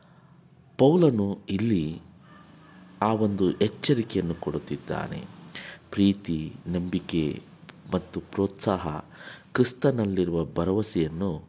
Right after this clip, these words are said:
ಒಂದು ಸುಂದರವಾದ, ಒಂದು ಉತ್ತಮವಾದ ನಿರೂಪಣೆಯನ್ನು ಇಲ್ಲಿ ಪೌಲನು ಮಾಡುತ್ತಾನೆ. ನಾವು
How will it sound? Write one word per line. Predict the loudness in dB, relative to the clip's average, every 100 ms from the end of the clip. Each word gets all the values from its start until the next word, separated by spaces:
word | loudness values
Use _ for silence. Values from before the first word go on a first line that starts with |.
| -6
ಒಂದು | -6 -6 -10 -6
ಸುಂದರವಾದ, | -6 -4 -2 -2 -2 -4 -6 -8 -12 _ -12
ಒಂದು | -12 -10 -14 _ -8
ಉತ್ತಮವಾದ | -6 -6 -4 -2 -2 -4 -8 -10 -8
ನಿರೂಪಣೆಯನ್ನು | -4 -2 -2 -2 -6 -6 -4 -4 -4 -8 -20 -20 -14 -6
ಇಲ್ಲಿ | -2 0 -2 -6 -20 _
ಪೌಲನು | 2 4 4 2
ಮಾಡುತ್ತಾನೆ. | -2 -6 -8 -12 -10 -10 -10 -12 -12 -6
ನಾವು | -2 2 2 0